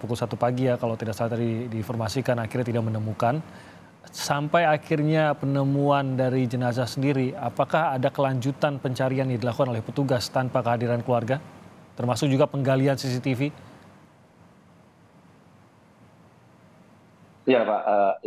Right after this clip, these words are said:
Speaker 2: itu kemudian oleh petugas, eh, ada lakukan pencarian, namun, eh, pada saat itu,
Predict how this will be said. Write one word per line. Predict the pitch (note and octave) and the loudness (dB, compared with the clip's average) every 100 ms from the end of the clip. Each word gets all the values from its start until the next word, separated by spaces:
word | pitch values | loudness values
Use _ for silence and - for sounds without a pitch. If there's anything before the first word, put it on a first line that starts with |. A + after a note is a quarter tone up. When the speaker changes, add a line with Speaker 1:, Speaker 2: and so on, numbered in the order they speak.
| G2+ | -2
Speaker 2:
itu | B2+ B2+ _ | -2 -2 _
kemudian | G#2+ G2+ A2 B2 A#2+ _ _ _ _ _ _ _ _ _ _ _ - _ - - - - | -4 0 0 0 -8 _ _ _ _ _ _ _ _ _ _ _ -20 _ -20 -20 -4 0
oleh | G#2+ | 0
petugas, | - G#2 A#2+ - | -2 -2 -2 0
eh, | - G2 F#2 F#2 F#2 | 2 4 4 2 0
ada | G2 G#2 | 0 0
lakukan | F#2+ F#2 F#2 F#2+ F#2 F#2+ | -2 -4 -6 -8 -8 -14
pencarian, | F#2+ - - F2 F2+ A2 | -20 0 0 2 2 2
namun, | G#2 G2 A2 A2+ - - | 0 -2 -4 -4 -12 -2
eh, | F#2 F2+ | 0 2
pada | - F#2 F#2+ | -2 -2 -4
saat | - F#2+ - | 0 -2 -2
itu, | - - B2+ C3 | -12 -4 -2 -2